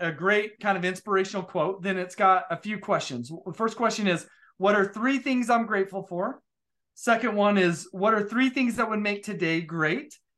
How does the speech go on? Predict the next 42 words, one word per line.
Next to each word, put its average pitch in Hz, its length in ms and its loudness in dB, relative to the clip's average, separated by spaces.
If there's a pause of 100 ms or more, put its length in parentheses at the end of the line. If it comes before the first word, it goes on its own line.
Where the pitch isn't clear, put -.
(120)
And 185 160 2
the 185 80 4
third 226 280 2
one 208 200 4
is, 180 280 2
uh, 180 280 -2
essentially 190 480 -2
an 180 80 0
invitation 185 480 -2
to 165 80 -6
fill 190 260 2
in 185 100 0
some 175 180 -6
self-affirmations. 147 1160 -4 (640)
And 190 140 2
then, 226 160 2
th-, 247 200 -4
then 233 220 2
at 269 100 0
the 226 220 -2
end 349 140 2
of 277 100 0
the 190 80 2
day, 151 480 -6 (640)
it's, 202 480 0
"What 214 220 2
are 233 180 2
three 240 220 2
amazing 226 400 2
things 214 180 -4
that 175 140 -4
happened 202 320 0
today, 175 420 0
and 165 140 -6
how 190 180 0
could 190 180 -6
I 175 180 4
have 165 80 -4
made 160 320 -4
today 147 340 -6
even 135 320 -6
better?" 113 360 -6